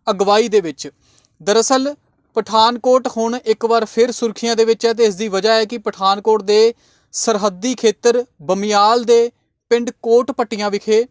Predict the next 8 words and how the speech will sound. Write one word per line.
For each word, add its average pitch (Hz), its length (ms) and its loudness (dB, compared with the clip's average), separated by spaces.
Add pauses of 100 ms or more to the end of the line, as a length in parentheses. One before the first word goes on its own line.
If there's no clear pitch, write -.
(420)
ਦੋ 214 320 2
ਸ਼ੱਕੀ - 480 -6
ਲੋਕਾਂ 226 320 0
ਨੂੰ 220 120 -6
ਵੇਖਿਆ 202 340 -2
ਗਿਆ 202 240 0
ਹੈ 254 60 -6 (600)
ਤੇ 247 360 2